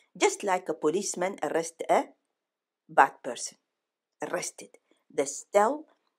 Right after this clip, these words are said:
stop. The cell stop. And it gives time to the cell to repair its error.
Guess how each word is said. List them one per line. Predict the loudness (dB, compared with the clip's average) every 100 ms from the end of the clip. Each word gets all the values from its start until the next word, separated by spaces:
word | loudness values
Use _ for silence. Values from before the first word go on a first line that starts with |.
| -16
stop. | -16 0 0 0 _ 0
The | 2
cell | 4 4 4 0
stop. | -6 0 -2 -2 -20 _ _ _ _ -20 -2 6
And | 6 6 0 -10 _ _ -4
it | 2
gives | 2 2 2
time | 2 2 0
to | 0
the | 0
cell | 2 2 2
to | 2
repair | 2 2 2 2 0
its | -4 -2 -2 4
error. | 4 4